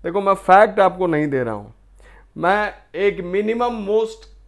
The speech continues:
कोई पढ़ाने के लिए। अब आप चाहे जीएस,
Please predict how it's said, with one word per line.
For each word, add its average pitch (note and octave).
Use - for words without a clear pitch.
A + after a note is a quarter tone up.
कोई G3
पढ़ाने F3
के F3
लिए। F3+
अब F#3
आप F#3
चाहे F3+
जीएस, F3+